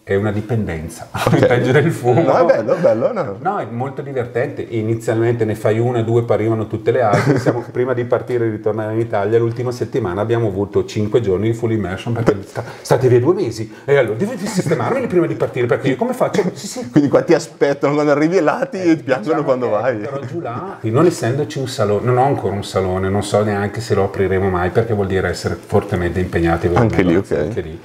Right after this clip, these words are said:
Speaker 1: perché là lavorano sette giorni a settimana, cioè non fanno mai stop, però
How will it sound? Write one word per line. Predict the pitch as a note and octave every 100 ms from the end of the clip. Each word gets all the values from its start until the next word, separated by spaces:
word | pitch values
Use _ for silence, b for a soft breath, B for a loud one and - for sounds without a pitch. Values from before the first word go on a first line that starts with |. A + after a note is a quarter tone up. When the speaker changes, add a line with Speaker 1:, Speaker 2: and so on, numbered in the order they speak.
| -
Speaker 1:
perché | F2+ F#2
là | F2+
lavorano | G2+ G#2 G#2 G#2
sette | - F#2+ - G2
giorni | F#2 F#2+ F#2+
a |
settimana, | - G2 - F2 G#2 G2+ F#2
cioè | F2+ F2
non | F2
fanno | F2+ F#2
mai | F2 F2+
stop, | - D#2+ - - -
però | - G2 F#2+ G2+